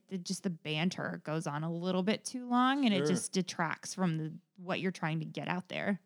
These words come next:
Speaker 2: I think the experts would say the, whatever commute that people have, which maybe fifteen, twenty minutes,
Speaker 1: Mm.
Speaker 2: you know, maybe a half an hour.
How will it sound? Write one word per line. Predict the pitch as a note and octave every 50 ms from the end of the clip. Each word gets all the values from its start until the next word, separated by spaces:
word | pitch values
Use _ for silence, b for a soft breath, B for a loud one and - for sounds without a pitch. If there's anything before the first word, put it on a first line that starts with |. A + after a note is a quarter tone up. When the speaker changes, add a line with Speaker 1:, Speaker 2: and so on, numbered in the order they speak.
| _ -
Speaker 2:
I | C3+
think | - - F#3 F#3+ D#3+
the | - - -
experts | C3 D3 C#3+ - - - C#3 B2 A2 - -
would | B2 A#2 G#2+ -
say | - - B2+ A#2+ A2+ A2+ A2 G#2 A2 - - _ _ _ _ _ _ _ _ _ E3 C#3+ B2
the, | B2 A#2+ A#2+ A2+ A2 G2+ - _ _ _ _ _ _ _ _ _ _ _ _ _ _ - - _ _ _ C#3+ C3
whatever | B2+ C3 C3+ C#3+ C#3 C#3 C#3 B2+ G#2+ - - -
commute | B2+ B2 B2 A#2 G#2+ G#2+ _ _ _ _
that | A#2+ A2 G2+ _
people | B2 G#2+ G#2 G#2 G2 G2
have, | G2 F#2+ F#2
which | G#2 G2+ F#2 - _ _ -
maybe | G#2+ G2+ G#2 A2 A2 A2+ A2 - _ _ _ _ _ _ _ _ _ _ _ _ _ -
fifteen, | A#2+ A2 - B2+ B2 A#2 - _
twenty | A#2+ A2+ A2+
minutes, | A2+ C3 D#3+ G3 C4 - _ _ _ _ -
Speaker 1:
Mm. | G3+ F#3+ E3+ _ _ _ _ _ _ _ _ -
Speaker 2:
you | B2+ A#2
know, | A2 A2 A2+ B2 C3 B2+
maybe | A#2 B2 B2+ C#3+
a | C#3
half | A#2 B2 C3 C#3 - -
an | C3
hour. | A#2+ A2+ B2 C3 D3+ E3+ F#3